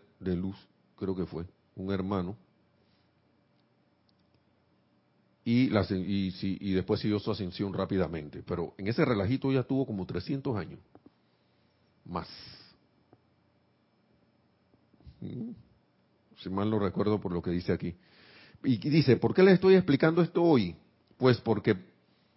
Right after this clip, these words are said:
pues para que puedan comprender, amados estudiantes, que en tanto no hayan logrado la ascensión, nunca deberán bajar la guardia ni por un momento. En el reconocimiento de su magna presencia yo soy, recuerden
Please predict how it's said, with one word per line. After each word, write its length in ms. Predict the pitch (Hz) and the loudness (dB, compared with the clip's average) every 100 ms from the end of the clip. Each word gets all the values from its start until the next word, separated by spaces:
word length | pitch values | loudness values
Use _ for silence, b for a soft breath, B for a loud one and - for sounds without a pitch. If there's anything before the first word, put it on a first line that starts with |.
| _ | _
pues 240 | - 131 - | 4 4 6
para 260 | 120 110 | 6 6
que 120 | 107 107 | 6 2
puedan 440 | - 160 170 165 | 4 4 4 2
comprender, 640 | - 143 117 120 113 135 143 | 0 2 2 4 4 4 4
amados 360 | 120 131 139 | 4 4 4
estudiantes, 640 | 139 151 139 123 98 123 120 | 2 4 6 6 4 0 0
que 100 | 110 | -2
en 100 | 98 | 2
tanto 340 | 107 104 110 | 2 2 -2
no 180 | 107 151 | 2 2
hayan 300 | 180 202 185 | 4 2 2
logrado 360 | 160 151 156 | 2 4 4
la 120 | 156 143 | 4 2
ascensión, 540 | 143 139 - 135 131 - b | 2 -4 0 0 0 -8 b
nunca 320 | 120 135 139 | -4 0 2
deberán 340 | 123 104 107 117 | 4 4 4 2
bajar 240 | 113 117 | 2 2
la 100 | 120 | 2
guardia 360 | 113 113 117 117 | 4 2 2 0
ni 100 | 101 | -2
por 240 | 101 98 | -2 0
un 180 | 131 131 | 0 0
momento. 600 | 131 131 135 123 - 87 - _ _ _ _ _ _ b b b b b - | 0 4 4 2 -4 -8 -10 _ _ _ _ _ _ b b b b b 0
En 100 | 117 | 4
el 80 | |
reconocimiento 720 | 117 117 127 120 123 123 156 170 | 6 6 2 0 0 0 2 2
de 60 | |
su 100 | 156 | 2
magna 320 | 139 151 156 | 2 2 2
presencia 440 | 147 120 139 131 139 | 0 0 -2 0 0
yo 200 | 123 139 | 0 -2
soy, 320 | - 143 143 | -2 2 2
recuerden 720 | 120 110 - 147 123 92 95 | 2 0 4 6 6 2 -6